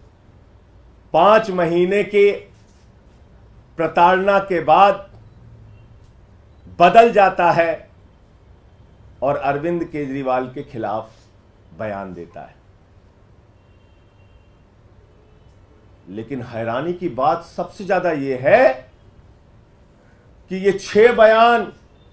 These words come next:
और बाप के दो बयान गायब कर दिए जाते हैं।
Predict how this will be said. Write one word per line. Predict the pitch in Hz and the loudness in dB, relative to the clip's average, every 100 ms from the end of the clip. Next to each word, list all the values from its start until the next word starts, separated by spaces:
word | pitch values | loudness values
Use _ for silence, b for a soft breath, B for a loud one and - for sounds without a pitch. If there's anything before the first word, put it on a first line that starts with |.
| _ _ - | _ _ 0
और | 180 180 | 2 2
बाप | 139 190 226 - | 4 4 4 2
के | 240 | 2
दो | 220 214 226 | 4 2 2
बयान | 226 226 226 240 196 - - - _ - _ _ _ - | 4 4 6 4 0 -8 -20 -20 _ -20 _ _ _ -2
गायब | 175 220 269 | 4 6 6
कर | - 285 254 | 6 2 4
दिए | 285 269 | 6 6
जाते | 269 262 254 | 6 6 4
हैं। | 233 156 | 4 -2